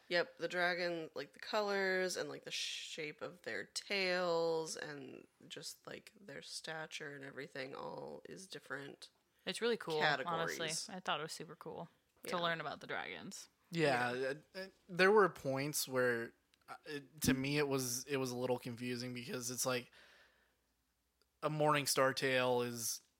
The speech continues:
Speaker 3: the biggest dragon, and then they're like, "You have dagger tails," but they almost talk like dagger tails were bigger than,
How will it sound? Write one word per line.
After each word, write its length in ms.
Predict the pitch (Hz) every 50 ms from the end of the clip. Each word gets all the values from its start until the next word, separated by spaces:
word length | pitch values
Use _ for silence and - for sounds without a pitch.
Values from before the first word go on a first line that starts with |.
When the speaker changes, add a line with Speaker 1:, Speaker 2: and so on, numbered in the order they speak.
| _ _ _ _ _ _ -
Speaker 3:
the 160 | 185 143 143
biggest 640 | 135 131 151 147 127 131 127 123 117 - - - - _ _ _ _ _ _ _ -
dragon, 840 | 170 131 127 127 127 123 120 120 117 120 120 117 117 117 117 117 120 -
and 140 | 131 131
then 100 | 131 131
they're 220 | 127 127 127 127 127
like, 200 | 120 123 123 123
"You 140 | 131 131 127
have 160 | 127 127 123
dagger 380 | 139 156 165 175 175 151 135 127
tails," 640 | - - 127 123 120 120 120 120 117 113 - - _ _ _ _ _ _ _ _ -
but 240 | 143 147 139 -
they 120 | 156 156 151
almost 320 | 156 190 233 226 190 - -
talk 220 | 151 139 143 143
like 200 | 147 131 127 113
dagger 380 | - 135 120 120 127 131 135 127
tails 440 | - - 131 127 123 120 117 117 123
were 140 | 123 123 120
bigger 420 | 120 123 143 123 120 123 - 127
than, 440 | 117 127 123 120 120 120 120 117 117